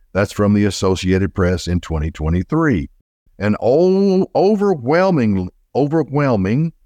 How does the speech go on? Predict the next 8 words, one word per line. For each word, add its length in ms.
ninety-nine 840
point 420
four 360
seven 480
percent 500
of 180
flight 480
attendants 800